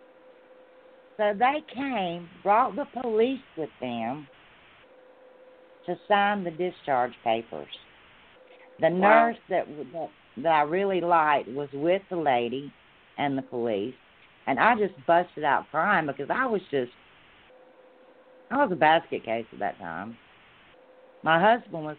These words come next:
Speaker 1: crying. I was crying. I didn't know what we were gonna do.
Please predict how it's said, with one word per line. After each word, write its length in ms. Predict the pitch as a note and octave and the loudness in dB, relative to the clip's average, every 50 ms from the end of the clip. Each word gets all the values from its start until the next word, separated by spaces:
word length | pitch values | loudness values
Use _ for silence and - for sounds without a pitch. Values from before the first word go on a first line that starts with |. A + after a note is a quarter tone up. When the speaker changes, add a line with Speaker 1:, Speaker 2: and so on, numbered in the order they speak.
| - | -12
Speaker 1:
crying. 400 | - - C3+ B2+ B2 C3 D#3 D#3+ - | -10 -8 -4 -2 -2 -2 -2 -4 -2
I 180 | - G#3+ A#3 B3 | -2 -2 -2 -2
was 140 | A3+ G3+ F#3 - - | -2 -6 -10 -10 -8
crying. 480 | - C3 A#2+ A2 A2 A2+ C3 D3+ F3 - _ _ _ _ _ _ _ _ _ - | -6 -4 -2 -2 -2 -4 -4 -6 -8 -14 _ _ _ _ _ _ _ _ _ 0
I 120 | G#3+ B3+ | 2 2
didn't 240 | C4 C4+ A3 F3+ G#3 | 2 2 0 0 0
know 120 | G3 F#3+ | 0 0
what 240 | F#3 E3+ F#3 F3+ - | 2 2 0 0 0
we 120 | D#3+ E3 D3+ | -2 -2 -2
were 160 | C3+ C3 C3 | -4 -4 -6
gonna 280 | A#2 B2+ A#2+ A#2 A2+ | -4 -4 -4 -4 -6
do. 320 | G2+ G#2+ G#2+ A2 A#2 C3+ | -6 -6 -4 -4 -4 -6